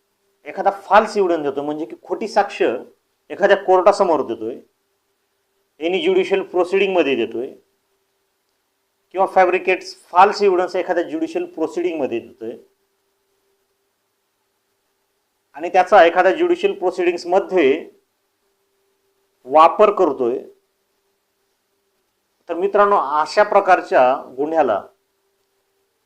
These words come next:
म्हणजेच यामध्ये सर्वच प्रकार येतात, यामध्ये खोटा जबाब देणे, खोटे शपथेवर साक्ष देणे, काही डॉक्युमेंट लपवून ठेवून एखादा, एखादी तक्रार दाखल करणे, काही डॉक्युमेंट्स लपवून शपथेवर इकडं खोटी साक्ष सांगणे, कोर्टासमोर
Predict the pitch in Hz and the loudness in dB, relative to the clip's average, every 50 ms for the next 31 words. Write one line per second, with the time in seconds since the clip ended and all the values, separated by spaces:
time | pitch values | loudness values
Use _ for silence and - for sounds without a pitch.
0 | _ _ _ 135 165 170 185 185 214 202 - 175 180 180 180 175 185 185 170 185 | _ _ _ -4 -4 -2 0 0 0 0 -2 0 2 2 4 4 2 0 2 2
1 | 190 196 208 202 180 - - - - _ _ 175 170 175 185 175 - - 170 160 | 2 2 2 0 -4 -8 -12 -20 -20 _ _ 0 0 0 0 0 0 -2 0 2
2 | 160 143 139 135 139 139 143 147 147 143 143 135 143 139 - - 156 - 156 147 | 2 2 2 0 0 0 2 0 0 0 0 -4 -6 -8 -6 -8 0 2 2 2
3 | 143 139 139 147 151 - 131 131 143 135 139 143 - - 143 135 156 147 147 - | 2 2 2 2 2 2 0 -4 -6 -6 -6 -10 -10 -12 -8 -6 -6 -8 -6 -6
4 | - - - - - 156 151 151 151 - - - 160 156 156 - - 165 131 123 | -10 -10 -10 -10 -6 -4 -4 -4 -4 -8 -10 -2 -2 -2 -2 -2 -8 -6 -6 -6
5 | 117 117 120 120 117 _ _ _ _ _ _ _ _ _ 147 156 165 156 165 156 | -8 -8 -12 -14 -16 _ _ _ _ _ _ _ _ _ -4 -4 0 2 2 2
6 | 151 - 160 156 160 160 156 - 135 135 139 151 165 165 - 170 175 180 170 175 | 2 2 -4 -4 -4 -8 -8 -12 -14 -6 -2 -2 -2 0 2 0 2 0 0 -6
7 | - - 170 160 170 175 170 170 160 160 156 147 143 151 160 180 180 - _ _ | -4 -2 0 0 0 0 -2 -6 -6 -2 -2 -2 0 0 -2 -4 -8 -16 _ _
8 | _ _ _ _ _ _ _ - 139 139 175 156 156 151 - 160 139 143 151 156 | _ _ _ _ _ _ _ -14 -6 -4 -2 -2 -2 0 0 0 2 4 2 2
9 | 151 143 147 139 143 135 117 107 113 104 95 101 101 101 - 139 139 151 156 147 | 4 4 2 0 0 -4 -8 -6 -8 -10 -10 -10 -14 -8 -4 -4 -4 -4 -2 -2
10 | - 143 - 151 147 151 143 - 147 143 151 151 - 160 135 120 131 151 147 135 | -2 -2 -2 -4 -8 -10 -12 -10 -8 -8 -8 -6 -4 -4 -4 -4 -6 -8 -12 -12
11 | - 160 147 - - 147 143 143 135 147 156 143 - - 165 165 170 170 - - | -12 -14 -10 -6 -6 -4 -4 -4 -4 -6 -8 -8 -8 -12 -8 -8 -6 -4 -4 -6
12 | - - 127 - 131 104 104 107 107 - 131 131 120 123 127 131 127 131 | -6 -8 -16 -16 -16 -14 -14 -14 -12 -10 -8 -8 -6 -8 -8 -8 -10 -12